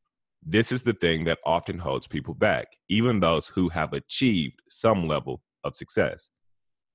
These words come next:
When you're first starting out in your career, it's not very hard to give up to grow up. In fact, you're willing to give up everything for an opportunity. Why is that?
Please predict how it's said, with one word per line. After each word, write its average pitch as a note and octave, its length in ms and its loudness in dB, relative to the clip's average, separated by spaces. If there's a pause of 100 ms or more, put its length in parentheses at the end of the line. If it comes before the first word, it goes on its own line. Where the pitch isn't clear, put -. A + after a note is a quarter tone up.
(120)
When F#2+ 180 2
you're E2 160 2
first C#3 380 2
starting G#2+ 420 2
out F2 260 2 (160)
in F#2 160 0
your E2 140 2
career, D#2 640 0 (340)
it's - 180 -6
not A2 240 0
very G#2+ 220 4
hard B2 400 2
to E2 80 -4
give D2+ 220 -4
up - 140 -4
to D2 100 -10
grow G#2 280 4
up. - 120 -6 (580)
In E2 140 -4
fact, B2 380 0 (460)
you're E2+ 300 2
willing A#2 480 2 (240)
to F2 120 -6
give G#2 360 2
up E2+ 180 2 (180)
everything G#2 580 0
for F2 260 0
an E2+ 80 0
opportunity. E2 720 -2 (680)
Why F2+ 280 2
is F#2 120 0
that? G2+ 300 2